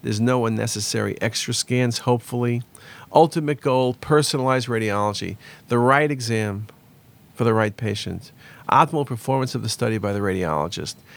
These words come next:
correct interpretation of the data set, and rapid use of this data for rapid patient, uh, treatment and care.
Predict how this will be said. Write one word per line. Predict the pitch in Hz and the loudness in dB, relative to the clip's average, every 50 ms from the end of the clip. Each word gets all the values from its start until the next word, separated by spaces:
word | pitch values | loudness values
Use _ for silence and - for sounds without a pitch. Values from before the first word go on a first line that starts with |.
| - - - - | -20 -20 -20 -6
correct | - - 147 151 151 160 | 0 4 4 4 4 2
interpretation | 139 120 - - - 156 143 135 135 127 - - 156 151 160 151 - 147 | -2 -4 -4 -4 -2 0 0 0 -2 -4 -2 0 0 2 2 2 0 0
of | 123 113 | 0 0
the | 98 | -2
data | 87 87 82 67 65 67 - | -2 -2 -2 -2 -2 -2 -4
set, | - - - - - - - - - - - - - - | -4 -4 -4 -6 -8 -10 -16 -20 -20 -20 -20 -20 -12 -6
and | - 123 123 | -2 0 2
rapid | 123 127 156 160 - 156 135 | 2 2 2 2 0 -2 -2
use | 143 139 117 | 0 0 -2
of | 139 120 110 | -2 -2 -2
this | 120 107 | -4 -4
data | 107 117 127 135 147 147 131 123 | -2 0 2 2 2 2 0 -2
for | 113 - - 110 | -4 -6 -8 -10
rapid | 87 71 78 104 120 131 139 135 - 147 131 120 | -8 -6 -4 -2 -2 0 0 0 0 -2 -2 -2
patient, | - - 131 127 127 - - 131 127 131 143 - - - - - - - - - - - - - | -2 0 0 2 2 0 -2 -4 -4 -4 -6 -10 -14 -18 -20 -20 -20 -20 -20 -20 -20 -20 -14 -8
uh, | - 110 113 | -6 -6 -4
treatment | - - - - 135 127 123 139 147 160 - - - | -4 -2 0 2 2 2 2 0 -2 -2 -4 -4 -2
and | 107 110 113 127 - | 0 0 0 -2 -4
care. | - - 185 262 240 143 - | -4 -4 -4 -4 -4 -8 -10